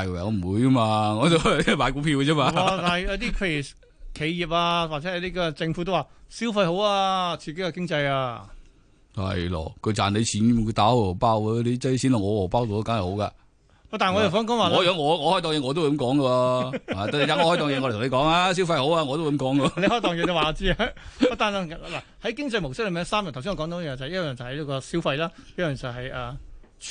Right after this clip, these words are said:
Speaker 2: 蓄算唔算係投資咧？
Speaker 1: 儲蓄如果你擺咗喺度存款嘅，噉咪唔係投資咯。
Speaker 2: 啊，第三項就係 <laughs> 炒，炒一轉，噉叫投資定投機咧？三種對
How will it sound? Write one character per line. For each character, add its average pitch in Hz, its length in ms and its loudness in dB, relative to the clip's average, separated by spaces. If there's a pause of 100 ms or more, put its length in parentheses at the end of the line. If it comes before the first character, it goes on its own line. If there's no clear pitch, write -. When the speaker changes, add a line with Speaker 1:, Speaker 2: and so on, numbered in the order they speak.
Speaker 2:
蓄 220 80 0
算 320 100 0
唔 - 40 -8 (140)
算 - 40 0
係 160 80 0
投 117 160 -10
資 196 280 -4
咧？ 185 120 -2 (1500)
Speaker 1:
儲 98 220 -4
蓄 117 80 4
如 101 180 4
果 117 80 4
你 123 120 6
擺 101 140 -2 (140)
咗 127 160 4
喺 131 180 2
度 104 320 -2 (500)
存 101 300 -4
款 101 140 0
嘅， 135 180 4
噉 117 80 0
咪 127 100 0
唔 104 80 -4
係 92 100 -6
投 90 120 -8
資 113 180 -4
咯。 123 460 4
Speaker 2:
啊， 127 220 2
第 - 100 -2
三 262 200 2
項 202 180 2
就 175 80 -2
係 170 320 0
<laughs> - 120 -8
炒， - 120 -10 (800)
炒 214 260 0
一 254 40 -2
轉， 196 180 -4
噉 226 160 -8
叫 202 80 -2
投 151 120 -8
資 123 40 -12
定 185 160 -6
投 117 180 -12
機 160 140 -10
咧？ 156 100 -8 (180)
三 269 260 0
種 240 200 -8
對 185 240 -6